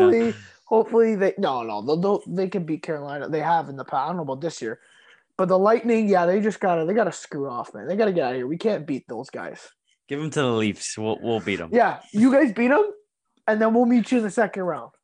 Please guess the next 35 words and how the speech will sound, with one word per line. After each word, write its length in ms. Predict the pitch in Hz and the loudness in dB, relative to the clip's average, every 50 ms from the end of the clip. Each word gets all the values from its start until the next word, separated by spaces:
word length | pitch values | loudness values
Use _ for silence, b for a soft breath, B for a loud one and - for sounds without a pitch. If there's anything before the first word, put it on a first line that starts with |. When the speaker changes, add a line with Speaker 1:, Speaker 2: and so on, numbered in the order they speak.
| - | -6
Speaker 2:
Yeah, 220 | - 113 104 - - - - - | -4 -2 -4 -4 -4 -8 -6 -4
and 160 | 123 127 127 | -2 0 2
then 140 | 131 139 139 | 2 0 2
you 80 | 139 120 | 2 2
Speaker 1:
Yeah. 80 | 123 | 2
Speaker 2:
guys, 140 | 117 120 113 | 2 0 -2
w-, 280 | 113 107 117 107 - - - _ | -4 -6 -8 -8 -8 -12 -16 _
then 160 | - 147 170 175 | -2 0 2 2
you 100 | 180 165 | 2 2
guys 160 | 165 170 180 | 2 2 2
will 80 | 180 165 175 | 2 0 2
go 80 | 170 165 | 2 2
to 60 | 175 | 2
the 80 | 170 | 0
third. 340 | 170 - 175 170 127 - - _ B B B B B B B B B B | 0 0 0 0 0 -2 -6 _ B B B B B B B B B B
Speaker 1:
Then 120 | 220 214 | 0 0
we'll 40 | 208 | 2
Speaker 2:
So, 80 | 208 - | 2 2
Speaker 1:
go 80 | 185 | 2
to 60 | 101 101 | 2 2
the 60 | 104 | 2
Speaker 2:
uh, 120 | 104 104 - - | 0 -2 -4 -6
Speaker 1:
third. 80 | - | -6
Speaker 2:
just 160 | 135 127 127 - | -8 -8 -6 -4
the 100 | 135 127 | -2 -2
way 160 | 127 123 123 | 0 0 -2
it 40 | 117 | -2
goes 280 | 113 113 101 98 92 | -2 -4 -4 -4 -4
there. 320 | 104 120 110 104 101 - - - | -2 -2 -2 -2 -2 -6 -8 -6
We 100 | 120 123 | -6 -4
gave 240 | 113 131 127 117 117 | 0 0 -2 0 -2
Luca 260 | 127 127 127 131 120 | -4 -4 -4 -6 -8
his, 340 | 101 107 117 107 - - - 101 - | -8 -8 -12 -12 -12 -14 -18 -14 -12
his 240 | 113 110 104 - - | -10 -10 -10 -10 -10
time 460 | - - 123 120 120 117 110 107 107 | -6 -4 -2 -2 -2 -2 -4 -6 -8